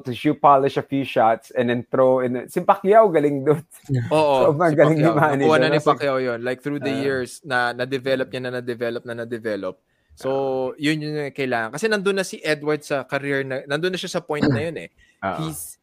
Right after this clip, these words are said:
Speaker 3: he's
Speaker 1: Yeah.
Speaker 3: gone through so many fights already. Alam niya na
Speaker 2: Mm.
Speaker 3: kaagad kung paano magbasa ng kalaban. Alam niya na
Speaker 1: Ah.
Speaker 3: paano magbasa ng, ng, ng situation. It's just a
Speaker 1: Mm.
Speaker 3: matter of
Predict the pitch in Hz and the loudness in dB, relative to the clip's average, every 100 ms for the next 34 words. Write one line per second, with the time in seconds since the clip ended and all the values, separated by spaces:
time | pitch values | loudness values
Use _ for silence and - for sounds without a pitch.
0 | _ - 156 147 170 185 185 185 - 175 | _ -10 -8 -2 -2 0 -2 -4 -2 -2
1 | 175 170 165 151 151 151 139 131 120 110 | -2 -4 -2 -2 -2 -4 -2 -2 -2 -4
2 | 110 - 165 170 170 139 120 139 139 139 | -8 -4 -4 0 2 4 4 2 0 0
3 | 139 143 127 123 127 123 123 117 107 120 | -2 -4 -2 -2 -4 -6 -6 -6 -6 -10
4 | 113 104 98 135 131 131 127 120 120 127 | -10 -6 0 0 0 -4 -4 -6 -6 -6
5 | 135 - 120 120 117 113 110 - 120 113 | -8 -6 -8 -8 -10 -6 -6 -6 -8 -8
6 | 110 _ _ _ - 120 120 117 113 113 | -12 _ _ _ -6 -4 -4 -6 -10 -12
7 | 127 117 117 127 - 127 113 107 - 127 | -8 -6 -6 -8 -2 0 0 0 -2 -2
8 | 101 _ _ _ 120 - 139 - 135 131 | -4 _ _ _ -16 -10 -8 -4 -2 -2
9 | 127 135 123 117 | -2 -2 -4 -4